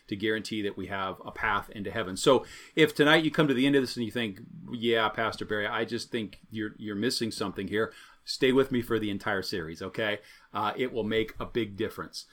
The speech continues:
So I wanted to start out with that tonight. So let's do a little bit of backtracking, just a few minutes, a couple minutes of review here. Let's look at what we discussed last week. What is the gospel? We talk a lot about it. It, it, we've got four gospels in the Bible, obviously, but that's not what we're talking about tonight. What is the gospel? And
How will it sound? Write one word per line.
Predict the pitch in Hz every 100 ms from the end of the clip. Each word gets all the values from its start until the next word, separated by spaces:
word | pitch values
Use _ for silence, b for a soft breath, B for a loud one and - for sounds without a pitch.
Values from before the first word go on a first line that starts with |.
| b
So | - 104
I |
wanted | 113 139 110
to |
start | 104 127 117
out | 110 107
with | 104
that | 113 113
tonight. | 113 113 107
So | 139
let's | 196 202
do | 247
a |
little | 151 147
bit | 127 117
of | 113 110 98 95
backtracking, | 127 127 131 - 113 110 110 104
just | 143 120
a |
few | - 147
minutes, | 127 110 110
a | 110
couple | - 107
minutes | 113 107 107
of | 95
review | 95 107 110
here. | 117 113
Let's | 170 220
look | 208 147
at | 110
what | 120 117
we | 98
discussed | - 113 98
last | 104 104 104
week. | 98 107
What | 180 208
is | 151 147
the | -
gospel? | - 104 101 - 87
We | 95
talk | - 180 170
a | 117
lot | 110
about | 101 98 98 117
it. | - B B -
It, | 123 143
it, | 123
we've | 120 101
got | 135 -
four | 160 165
gospels | 143 135 - 131
in | 123
the | 123
Bible, | 110 92 98 98
obviously, | 92 95 95 120 110
but | 104
that's | 131 139
not | 165 147
what | 107
we're |
talking | - 127 117 101
about | 87 85
tonight. | 98 92
What | 139 185 151
is | 139 120
the |
gospel? | 104 104 104 - 98
And | 101